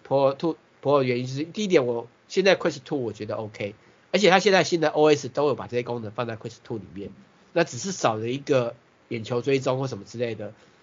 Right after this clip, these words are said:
或者还有就是外部的一，镜头有没有彩色，我觉得我都还没有进，没有必要。当然它这个新的手把也是很棒，可是我觉得旧的手把也满足我的需求，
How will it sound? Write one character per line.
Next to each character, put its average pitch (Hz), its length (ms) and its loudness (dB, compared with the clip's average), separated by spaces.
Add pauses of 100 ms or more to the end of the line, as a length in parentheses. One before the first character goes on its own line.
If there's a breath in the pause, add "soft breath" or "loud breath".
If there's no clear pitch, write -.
(200 soft breath)
或 147 100 0
者 127 80 0
还 143 120 2
有 135 60 0
就 139 60 -2
是 131 80 -4
外 147 220 2
部 135 180 -4
的 123 100 -6
一， 117 220 -10
镜 143 160 -2
头 117 80 0
有 107 60 -4
没 117 120 -4
有 123 80 -2
彩 95 200 -12
色， 110 180 -8
我 104 80 -8
觉 117 180 -6
得 123 60 -2
我 104 140 -12
都 120 180 -4
还 92 220 -12 (560)
没 131 80 -2
有 110 80 -4
进， 117 200 -14 (340)
没 131 80 -6
有 123 60 -2
必 110 340 -10
要。 104 180 -10 (300 soft breath)
当 240 120 12
然 214 80 8
它 226 100 10
这 233 100 2
个 196 60 6
新 208 180 -2
的 190 100 6
手 151 200 0
把 135 120 6
也 104 80 -2
是 156 120 -6
很 113 200 -2
棒， 110 200 -4
可 110 80 -12
是 175 80 0
我 165 100 2
觉 127 160 -2
得 135 80 0
旧 156 180 2
的 135 60 4
手 131 160 -4
把 117 140 -2
也 107 100 -8
满 107 180 -10
足 113 140 -12
我 107 80 -10
的 104 100 -16
需 127 200 -8
求， - 260 -12